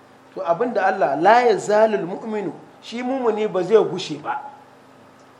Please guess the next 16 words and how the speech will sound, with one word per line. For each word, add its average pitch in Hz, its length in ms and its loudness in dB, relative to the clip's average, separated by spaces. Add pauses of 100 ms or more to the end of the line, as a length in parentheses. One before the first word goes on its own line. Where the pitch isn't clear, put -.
(480)
Ba 170 120 0
zai 214 180 -2
gushe 180 400 -4
ba, 151 160 -2
yusabu, 170 720 -4
ana 175 320 -4
jarrabarsa. 147 640 -10 (1160)
Ka 151 120 -12
lura 156 260 -4
da 180 100 -4
jumlar 170 360 -4
da 139 80 -10
kyau, 151 300 -6
yusabu, 226 580 -2
ana 202 300 2
jarrabarsa. 156 680 -4